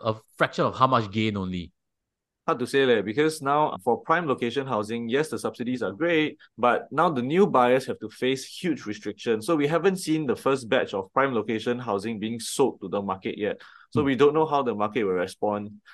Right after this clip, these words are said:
Speaker 2: If, you know, let's say you want to buy a new flat, you need to wait ten years now.
Speaker 1: It's in uncharted
Speaker 2: Hmm.
Speaker 1: territories. When I look at how A B S D came about and took effect, there wasn't so much ability to embed that into a selling price.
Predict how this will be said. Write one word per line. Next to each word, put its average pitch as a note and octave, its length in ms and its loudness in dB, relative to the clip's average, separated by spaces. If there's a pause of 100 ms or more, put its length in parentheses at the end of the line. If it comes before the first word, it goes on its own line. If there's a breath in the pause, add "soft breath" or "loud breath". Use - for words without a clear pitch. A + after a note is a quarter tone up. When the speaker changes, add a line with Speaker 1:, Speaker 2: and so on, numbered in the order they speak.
(160 soft breath)
Speaker 2:
If, G2+ 480 -6
you A2+ 120 -8
know, C#3 120 0
let's D3+ 200 2
say D3+ 80 2
you B2 100 2
want B2 120 2
to G#2+ 40 0
buy A#2 340 6
a A#2+ 60 4
new A#2 140 0
flat, G#2+ 200 -4
you G2+ 100 -6
need A2 80 -6
to G2 40 -8
wait G2 160 -4
ten F#2+ 160 -6
years G2 180 -8
now. F#2+ 280 -8 (520)
Speaker 1:
It's - 320 -6
in C#3+ 200 2
uncharted B2+ 480 6
Speaker 2:
Hmm. - 20 -2
Speaker 1:
territories. G#2 480 0 (960)
When D#3+ 220 4
I C#3 260 0 (140)
look G#3+ 200 0
at E3 140 2
how E3+ 220 6
A D#3+ 160 4
B C3+ 180 4
S C3 100 2
D B2+ 340 -2
came C3+ 160 2
about A2+ 440 4 (100)
and G2 300 -8
took C#3 140 -2
effect, A2 360 4 (680)
there F3 120 6
wasn't B3+ 360 4
so C4+ 100 -2
much B3 260 -2 (400)
ability E3 400 0
to D#3+ 100 0
embed A#2+ 540 2
that C3+ 220 2
into A#2 220 2
a G#2+ 60 2
selling A#2+ 460 0
price. A2 460 0